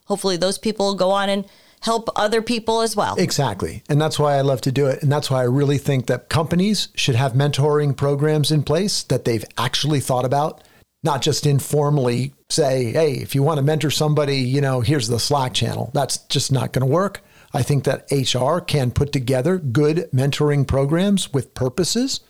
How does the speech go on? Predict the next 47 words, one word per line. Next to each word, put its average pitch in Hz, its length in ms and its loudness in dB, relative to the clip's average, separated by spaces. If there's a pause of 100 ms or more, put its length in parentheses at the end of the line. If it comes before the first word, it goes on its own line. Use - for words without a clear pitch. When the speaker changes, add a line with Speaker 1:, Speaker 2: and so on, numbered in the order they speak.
(140)
Speaker 2:
you 147 100 2
know, 147 160 2
that 127 400 -4
follow 147 420 2
the 135 120 0
law, 135 420 0 (320)
that 135 160 0
allow 143 340 2
employees 139 500 0
at 117 100 -2
different 147 340 -2
levels 139 380 2
of 151 120 -2
the 147 120 2
organization 131 720 0
to 143 180 -2
interact 127 520 -2
for 151 120 -2
guidance. 131 640 -2 (420)
It's 160 140 -2
all 156 180 2
about 156 280 0
succession 143 680 0
planning 135 580 -2
in 143 100 0
some 190 420 0 (100)
of 131 120 0
the 135 120 2
organizations 135 920 0
that 139 200 0
are 135 60 -2
doing 135 280 2
mentoring 139 520 0
because 175 280 0
they 143 140 2
know 165 380 2
that 135 200 -2
people 160 300 0
are 143 60 2
going 147 240 0
to 131 60 0
be 123 120 -2
leaving 156 400 2
jobs 143 400 0
and 127 100 2
moving 151 300 2
on. 151 480 0